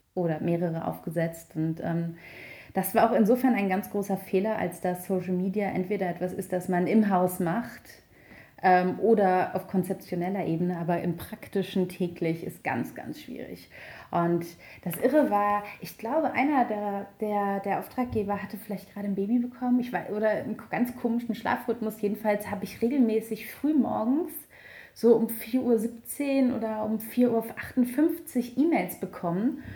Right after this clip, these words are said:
Und, ähm, ich schlafe zwar normalerweise ganz gut, aber es gibt diese Nächte, gerade im Sommer, wo man dann einfach <laughs> mal von sowas auch wach wird.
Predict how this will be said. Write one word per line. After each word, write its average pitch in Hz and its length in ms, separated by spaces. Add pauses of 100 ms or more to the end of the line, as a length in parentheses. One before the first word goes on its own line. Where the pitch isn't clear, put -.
(220)
Und, 185 440
ähm, 180 520 (380)
ich - 220 (100)
schlafe 233 380
zwar - 220
normalerweise 220 560
ganz 196 240
gut, 247 160
aber 208 140
es 202 100
gibt 247 180
diese 226 200
Nächte, 220 340
gerade 202 300
im 220 120
Sommer, 220 420 (220)
wo 196 80
man 214 240
dann 196 140
einfach 196 520
<laughs> 190 60
mal 208 160 (320)
von 214 180
sowas 214 280
auch - 180
wach 180 300
wird. 180 420